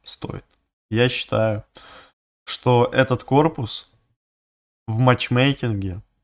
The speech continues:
будет показывать сейчас очень жёсткий результат, прям очень жёсткий.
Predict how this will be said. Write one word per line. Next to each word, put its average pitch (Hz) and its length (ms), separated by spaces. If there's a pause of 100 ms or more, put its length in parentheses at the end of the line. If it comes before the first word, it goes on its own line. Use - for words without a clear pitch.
(140)
будет 117 360
показывать 113 880
сейчас - 760 (1400)
очень 123 340
жёсткий 92 380
результат, 95 460 (280)
прям 101 220
очень 98 300
жёсткий. - 360